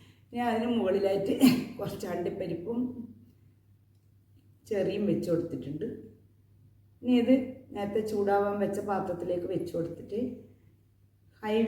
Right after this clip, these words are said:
ഫ്ലെയിമിൽ അഞ്ച് മിനിറ്റ് വെച്ചതിന് ശേഷം മീഡിയം ഫ്ലെയിമിൽ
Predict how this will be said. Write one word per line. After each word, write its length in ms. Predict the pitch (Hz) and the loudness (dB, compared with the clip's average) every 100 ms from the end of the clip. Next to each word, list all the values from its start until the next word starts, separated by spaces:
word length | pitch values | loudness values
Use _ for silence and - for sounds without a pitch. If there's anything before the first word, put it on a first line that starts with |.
| 214 - | 0 -2
ഫ്ലെയിമിൽ 360 | 233 190 185 208 | 0 0 0 0
അഞ്ച് 280 | 175 175 202 | 0 0 0
മിനിറ്റ് 240 | 175 170 | -2 0
വെച്ചതിന് 480 | 196 175 - 165 165 165 | 0 0 0 2 2 2
ശേഷം 260 | 165 165 - - | 0 -2 -4 -4
മീഡിയം 420 | 180 180 180 196 190 | -2 -2 -2 -2 -4
ഫ്ലെയിമിൽ 500 | 190 175 160 170 | -4 0 0 2